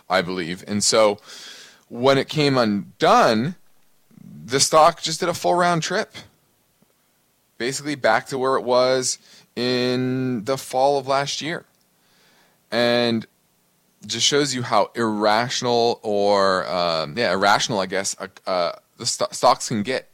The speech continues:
And this thing really went parabolic. In the bottom of the covid crisis last year, it was at eleven dollars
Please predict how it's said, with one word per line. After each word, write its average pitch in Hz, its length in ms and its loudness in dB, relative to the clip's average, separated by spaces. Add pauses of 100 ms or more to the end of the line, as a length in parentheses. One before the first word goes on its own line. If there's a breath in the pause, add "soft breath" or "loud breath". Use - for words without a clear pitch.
(160)
And 104 260 -4
this 131 140 -4
thing 120 260 -4
really 120 220 -2
went 107 200 -4
parabolic. 95 640 -6 (520 loud breath)
In 127 240 -2
the 120 500 -6
bottom 131 500 2
of 117 680 4 (320)
the - 80 -20
covid 123 320 -2
crisis 147 460 -2
last 104 280 0
year, 120 280 -6 (680 soft breath)
it - 60 -8
was 123 240 0
at 113 100 2
eleven 110 380 -2
dollars 92 520 -2